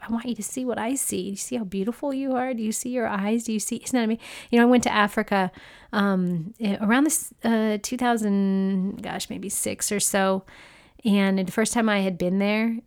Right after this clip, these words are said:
and you know what they loved the most, the kids at the schoolyard would love, is your camera. And this was before we had smartphones, so I actually had a camera. And if you took a picture,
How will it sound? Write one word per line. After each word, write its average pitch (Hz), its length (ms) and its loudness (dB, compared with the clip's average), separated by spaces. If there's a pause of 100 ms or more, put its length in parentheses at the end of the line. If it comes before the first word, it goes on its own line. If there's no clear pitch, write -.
(120)
and 208 160 4
you 214 60 6
know 226 100 6
what 262 100 6
they 226 140 4
loved 202 580 2
the 196 80 2
most, 190 360 2
the 190 80 -2
kids 196 360 -2
at 185 80 -8
the 180 60 -6
schoolyard 196 640 0
would 180 140 -2
love, 190 420 0
is 180 200 -4
your 185 100 -2
camera. 180 680 -2 (220)
And 202 260 -2
this 208 160 2
was 190 80 -4
before 220 320 6
we 196 80 6
had 180 120 0
smartphones, 202 500 -2
so 190 80 -4
I - 20 -2
actually 190 200 -4
had 196 80 -4
a 185 40 -6
camera. 185 500 -4 (440)
And 185 80 0
if - 80 -4
you 190 80 -2
took - 340 2
a 294 80 4
picture, 180 720 -4